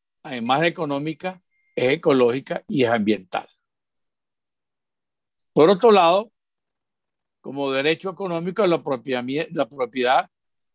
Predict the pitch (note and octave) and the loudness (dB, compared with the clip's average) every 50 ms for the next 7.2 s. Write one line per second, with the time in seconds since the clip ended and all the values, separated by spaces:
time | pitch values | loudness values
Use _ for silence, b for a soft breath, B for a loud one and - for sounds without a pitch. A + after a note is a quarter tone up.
0 | _ _ - - C#3 B2+ B2 C#3 C#3+ C#3+ B2+ - D#3+ D3+ C#3 - F3 F3+ E3 - | _ _ -4 -4 -4 0 0 0 0 0 0 0 0 0 0 -2 -4 -4 0 0
1 | F#3+ F3 D#3 D3+ D#3+ F#3 G#3 G#3+ G3+ F3 D3+ C3 A#2 G#2 - _ _ _ _ _ | 0 0 0 -2 -2 -4 -4 -2 -2 -4 -4 -4 -6 -12 -16 _ _ _ _ _
2 | _ _ _ F3+ - C#3+ D3 C#3 C3+ D3 D#3 E3+ F3 E3+ D3 B2 D3+ C#3+ A#2+ - | _ _ _ -4 -2 -2 0 0 -2 -4 -6 -6 -6 -8 -6 -4 -4 -4 -4 -4
3 | - C3 A#2+ - - B2+ B2 C3 C3+ C#3+ C#3+ C#3 - D3+ C#3 D3 D#3+ E3+ F3+ F3+ | -4 -6 -6 -6 -8 -8 -8 -6 -6 -6 -6 -4 -2 0 2 2 2 2 0 -2
4 | - G#3 G#3 F3+ E3+ F3 G3 D#3+ B3+ C#4 D4 - _ _ _ _ _ _ _ _ | -2 0 2 2 2 2 0 -6 -10 -14 -14 -16 _ _ _ _ _ _ _ _
5 | _ _ _ _ _ _ _ _ _ _ _ _ _ _ - - - - - - | _ _ _ _ _ _ _ _ _ _ _ _ _ _ -12 -10 -8 -6 -6 -6
6 | - - D3 C#3+ C#3+ C#3 - C#3+ C#3 B2 - C3 C3+ B2 C3 F3 F3+ F3+ F#3 E3+ | 0 4 6 6 6 6 4 2 2 2 2 2 0 0 2 2 2 4 4 2
7 | D3+ C3 - | 0 -4 -8